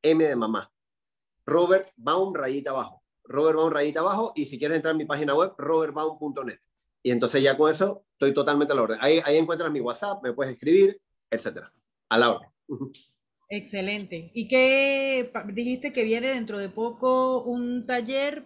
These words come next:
Speaker 2: pero el que viene,
Speaker 1: Sí.
Speaker 2: el próximo, el próximo va a
Speaker 1: El,
Speaker 2: ser de tu
Speaker 1: el,
Speaker 2: código personal o el de tus relaciones? El más
Speaker 1: el, el de
Speaker 2: próximo.
Speaker 1: código personal se mantiene y entonces va, se agrega el taller de las relaciones. Ujú.
Speaker 2: Ah, vienen los dos como en
Speaker 1: Sí.
Speaker 2: simultáneo.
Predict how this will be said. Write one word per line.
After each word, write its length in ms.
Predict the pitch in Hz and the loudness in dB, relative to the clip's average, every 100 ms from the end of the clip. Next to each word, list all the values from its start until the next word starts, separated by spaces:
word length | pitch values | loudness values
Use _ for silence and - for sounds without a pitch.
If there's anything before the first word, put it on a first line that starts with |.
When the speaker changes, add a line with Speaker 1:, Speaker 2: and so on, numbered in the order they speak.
| - | -6
Speaker 2:
pero 200 | 226 208 | -6 -4
el 80 | |
que 100 | 202 | -6
viene, 280 | 202 226 240 | -2 2 4
Speaker 1:
Sí. 80 | 262 | 2
Speaker 2:
el 100 | 214 | -2
próximo, 420 | - 262 262 269 | 0 0 0 -2
el 80 | 240 | -2
próximo 560 | - 269 - 311 285 294 - - _ 196 | 0 -2 -2 -6 -6 -6 -12 -20 _ -4
va 80 | 233 | 2
a 40 | |
Speaker 1:
El, 80 | 320 | 4
Speaker 2:
ser 180 | 254 208 | 2 -2
de 120 | 208 | 0
tu 80 | 156 | 2
Speaker 1:
el, 80 | 165 | 4
Speaker 2:
código 360 | 254 285 269 | 2 0 -2
personal 480 | 240 214 226 226 302 | -2 -4 -4 -4 -4
o 60 | 359 | -4
el 60 | |
de 80 | 285 | -4
tus 140 | 226 | -4
relaciones? 680 | 220 190 185 220 185 160 - _ _ _ _ | -6 -6 -8 -8 -8 -10 -14 _ _ _ _
El 120 | 208 | 0
más 80 | 214 | 4
Speaker 1:
el, 40 | 160 | 4
el 40 | |
de 60 | - | 6
Speaker 2:
próximo. 240 | 160 160 214 | 4 4 6
Speaker 1:
código 160 | 240 | 6
personal 360 | 220 165 190 180 | 4 -2 -2 -2
se 100 | 151 | -4
mantiene 500 | 135 131 185 233 320 _ _ - | -8 -2 -2 -2 -8 _ _ -8
y 160 | 147 | -2
entonces 380 | 143 143 156 170 | -2 -2 -4 -4
va, 280 | 165 170 - | -2 -4 -6
se 180 | - - | -4 0
agrega 500 | 131 143 170 190 202 | 2 4 4 2 -2
el 120 | 139 123 | -2 -2
taller 300 | 135 139 147 | 0 2 2
de 180 | 165 156 | 2 2
las 140 | 113 | 0
relaciones. 540 | 120 113 127 98 - _ _ _ | -4 -6 -6 -8 -10 _ _ _
Ujú. 100 | 120 | -4
Speaker 2:
Ah, 400 | 226 294 330 330 262 | 0 2 2 2 0
vienen 280 | 294 311 | 0 2
los 120 | 294 233 | 2 2
dos 140 | 254 | 0
como 140 | 302 277 | -2 2
en 40 | |
Speaker 1:
Sí. 60 | 240 | 2
Speaker 2:
simultáneo. 600 | 202 196 190 240 220 165 | 2 -2 -2 -2 -2 -8